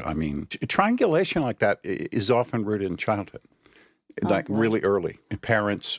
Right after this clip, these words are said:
Speaker 1: siblings,
Speaker 2: Yeah.
Speaker 1: things that happen that give you the idea that you're the odd man out or the different person or you don't fit or
Speaker 2: Yeah.
Speaker 1: you don't belong or, you know.
Speaker 2: Well, I felt that growing up, just being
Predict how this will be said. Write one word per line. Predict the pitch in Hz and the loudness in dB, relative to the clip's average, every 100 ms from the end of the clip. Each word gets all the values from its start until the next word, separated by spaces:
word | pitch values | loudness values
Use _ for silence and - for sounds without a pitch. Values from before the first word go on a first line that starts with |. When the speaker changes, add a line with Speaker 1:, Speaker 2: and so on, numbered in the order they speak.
| - | -6
Speaker 1:
siblings, | - - 92 98 92 90 80 - | -2 0 0 0 -2 -2 -4 -2
Speaker 2:
Yeah. | 214 208 185 180 180 | -2 -2 -4 -6 -8
Speaker 1:
things | - 110 98 | 0 0 2
that | 98 | -2
happen | 101 95 - 82 - | 0 -2 -2 -6 -6
that | 78 95 | -2 -2
give | 87 87 | 0 -4
you | 85 | 0
the | 90 | 0
idea | 85 82 87 | 0 -2 -6
that | - | -2
you're | 82 | -2
the | 78 85 | 0 -2
odd | 85 82 | -2 -2
man | 82 78 | -2 -2
out | 78 76 76 | -2 -4 -4
or | 76 | -6
the | - | -6
different | - 82 - - | -6 -6 -6 -4
person | 80 82 - | -2 -2 -4
or | 78 | -6
you | 73 | -4
don't | 76 76 - | -4 -4 -6
fit | - 82 73 - - | -4 -2 -2 -6 -6
or | 73 71 | -4 -4
Speaker 2:
Yeah. | 196 185 175 165 | -4 -4 -4 -6
Speaker 1:
you | 120 82 | -4 -2
don't | 87 - | -2 -2
belong | 85 80 76 78 78 | -2 0 -2 -4 -8
or, | - - _ | -10 -16 _
you | 85 | -10
know. | 82 - _ _ _ _ _ _ - | -8 -10 _ _ _ _ _ _ 0
Speaker 2:
Well, | 254 254 240 | 2 4 4
I | 226 | 2
felt | 247 - 262 277 | 0 2 2 4
that | - 156 175 | 0 -2 -2
growing | 180 175 180 | -4 -4 -2
up, | 170 165 | -2 -2
just | 190 175 - | -4 -4 -4
being | 185 170 160 160 - | -4 -2 -6 -8 -12